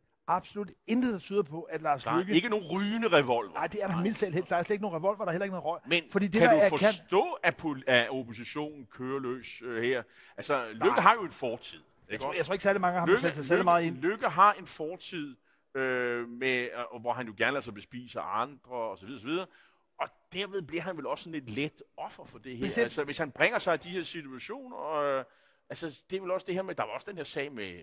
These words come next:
Speaker 2: med Arla, om de havde ligesom dikteret, øh, det, Koran,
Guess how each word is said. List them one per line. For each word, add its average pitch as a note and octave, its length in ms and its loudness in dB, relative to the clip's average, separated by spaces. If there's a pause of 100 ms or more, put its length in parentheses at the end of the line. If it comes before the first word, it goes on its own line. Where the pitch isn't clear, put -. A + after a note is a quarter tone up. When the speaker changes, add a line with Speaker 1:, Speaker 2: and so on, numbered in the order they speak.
(100)
Speaker 2:
med F#2 200 -14 (240)
Arla, A#2+ 480 2
om F#2 220 -10
de B2 100 -8
havde B2+ 120 -6
ligesom A2 400 -12 (380)
dikteret, A#2 880 -6
øh, F2+ 320 -10 (220)
det, F2 320 -14 (300)
Koran, A#2+ 600 -4